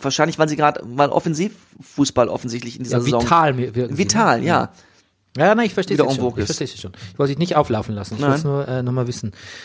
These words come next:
Speaker 2: Ähm, ich, ähm,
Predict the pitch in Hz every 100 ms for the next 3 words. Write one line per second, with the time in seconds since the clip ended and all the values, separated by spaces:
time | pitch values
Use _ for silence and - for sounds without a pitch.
0 | - - - - _ _ 143 143 147 143
1 | 147 117 _ _ _ _ _ _ _ -
2 | - _ _ _ _ _ _ _ 151 -
3 | 151 139 135 135